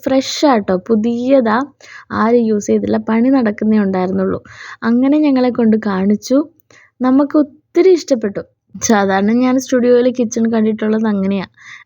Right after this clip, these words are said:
ഏതെങ്കിലും ഒരു മൂലയിൽ ഒരു കൗണ്ടർ ടോപ്പും കബോർഡും കാണും. പക്ഷേ ഇവിടെ നോക്കിയപ്പോൾ സെപ്പറേറ്റ് നമുക്കൊരു കിച്ചൺ തന്നെയുണ്ട്, ഡോറുണ്ട്, ആ, നല്ല വെന്റിലേഷൻ ഉണ്ട്, എല്ലാം കൊണ്ട് അൽഹംദുലില്ലാ അടിപൊളി.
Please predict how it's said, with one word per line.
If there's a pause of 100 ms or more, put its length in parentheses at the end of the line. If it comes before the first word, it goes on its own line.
(240)
ഏതെങ്കിലും
ഒരു
മൂലയിൽ
ഒരു
കൗണ്ടർ
ടോപ്പും
കബോർഡും
കാണും.
പക്ഷേ (480)
ഇവിടെ
നോക്കിയപ്പോൾ
സെപ്പറേറ്റ്
നമുക്കൊരു (380)
കിച്ചൺ
തന്നെയുണ്ട്, (280)
ഡോറുണ്ട്, (400)
ആ,
നല്ല
വെന്റിലേഷൻ
ഉണ്ട്, (400)
എല്ലാം
കൊണ്ട്
അൽഹംദുലില്ലാ (100)
അടിപൊളി.